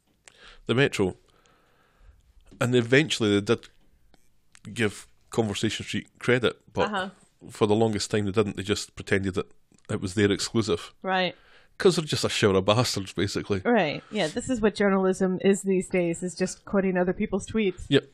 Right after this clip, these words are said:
Speaker 1: just
Speaker 2: and building an article around it.
Speaker 1: trawling tweets for,
Speaker 2: Right.
Speaker 1: for content.
Speaker 2: Because nobody, 'cause,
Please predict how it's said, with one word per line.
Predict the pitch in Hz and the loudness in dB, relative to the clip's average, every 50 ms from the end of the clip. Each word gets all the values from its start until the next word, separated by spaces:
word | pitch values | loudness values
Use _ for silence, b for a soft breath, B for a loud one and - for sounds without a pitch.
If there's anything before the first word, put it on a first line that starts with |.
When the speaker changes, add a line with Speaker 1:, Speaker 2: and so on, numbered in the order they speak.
| _ _ - _ | _ _ -6 _
Speaker 1:
just | - - - 202 | 0 0 0 0
Speaker 2:
and | 202 180 | -2 2
building | 202 196 202 202 202 202 | 2 2 2 2 0 0
an | 196 190 | 0 2
article | 196 202 196 202 - 208 190 | 2 2 0 0 -2 -2 -2
around | 170 165 165 170 170 | 0 0 -2 -2 -2
it. | 170 160 | -2 -2
Speaker 1:
trawling | - - - 123 123 123 123 117 113 107 | 0 2 4 6 6 6 6 4 2 0
tweets | - - 131 123 117 - - - | 0 0 0 0 0 -4 -8 -4
for, | - 107 101 98 98 95 95 92 - _ _ | 0 2 2 4 4 2 0 -2 -4 _ _
Speaker 2:
Right. | 202 196 190 185 180 151 | 2 4 6 4 4 2
Speaker 1:
for | 127 | 0
content. | 107 - - 110 110 120 - - 90 85 | -2 0 0 0 0 0 0 -2 -4 -2
Speaker 2:
Because | - 226 - 214 208 196 | -2 2 2 2 2 2
nobody, | 220 220 220 220 214 220 214 202 202 202 202 - - - | 2 4 4 4 6 4 2 4 2 0 -2 -4 -8 -12
'cause, | - - - - | -14 -14 -14 -14